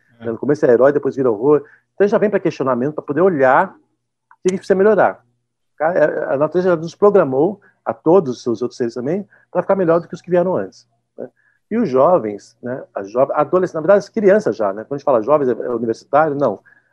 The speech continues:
Speaker 2: Os adolescentes já são outros.
Speaker 1: Já. Já nasce, né?
Speaker 2: Já
Speaker 1: Parece
Speaker 2: vem
Speaker 1: que é
Speaker 2: assim,
Speaker 1: outro
Speaker 2: é uma, algo
Speaker 1: D N A,
Speaker 2: pra acontecer.
Speaker 1: é.
Speaker 2: E eu não gosto muito de ficar acreditando nessas coisas, não, viu?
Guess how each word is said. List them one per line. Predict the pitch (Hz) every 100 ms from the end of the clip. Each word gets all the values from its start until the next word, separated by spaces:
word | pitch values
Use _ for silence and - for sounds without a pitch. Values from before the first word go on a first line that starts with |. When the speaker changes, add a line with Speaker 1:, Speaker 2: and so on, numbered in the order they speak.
| _
Speaker 2:
Os | 151
adolescentes | 156 185 160 185 196 - 120
já | - 190
são | 185 190 185
outros. | 143 123 - 98 98 _ _ _ -
Speaker 1:
Já. | 123 131 123 110 _ -
Já | - 180
nasce, | 175 180 - - 117
né? | 151 - 113 110 98 -
Speaker 2:
Já | - 160
Speaker 1:
Parece | 175
Speaker 2:
vem | 190
Speaker 1:
que |
é | 208
Speaker 2:
assim, | 170
Speaker 1:
outro | 117 117
Speaker 2:
é |
uma, | 139
algo | 156 180
Speaker 1:
D |
N | 151
A, |
Speaker 2:
pra | -
acontecer. | 170 - 170
Speaker 1:
é. | - - _ -
Speaker 2:
E |
eu | 180
não | 254
gosto | 208 214
muito | 208
de |
ficar | 214
acreditando | 202 202 196 196
nessas | 190 -
coisas, | 185 196
não, | 165 120
viu? | 107